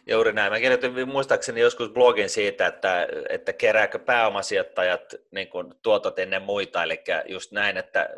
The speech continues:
niin kuin, pyörii siellä, niin kuin, tehottomammalla, listaamattomalla markkinalla. Elikkä ihan ihmettelee katsoa, niin kuin, tota, Y T J:stä yritys-,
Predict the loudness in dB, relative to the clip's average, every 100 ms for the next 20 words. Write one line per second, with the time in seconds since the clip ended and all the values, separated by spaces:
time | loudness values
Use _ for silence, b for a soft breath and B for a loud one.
0 | -14 -12 -12 -10 -12 _ B B B 2
1 | 4 4 4 2 4 0 -2 -12 -12 -4
2 | 0 2 0 -2 -4 -4 -4 -2 -2 -6
3 | -8 -8 -4 -4 -4 -8 -8 -6 -6 -4
4 | -4 -4 -10 -8 -4 -2 -4 -2 -4 -2
5 | -4 -4 -6 _ _ _ -8 -8 -4 -2
6 | 0 0 -2 -2 -2 -4 -10 -10 _ _
7 | B B B B B _ -4 0 0 0
8 | -2 2 2 2 0 0 0 0 -4 -6
9 | -8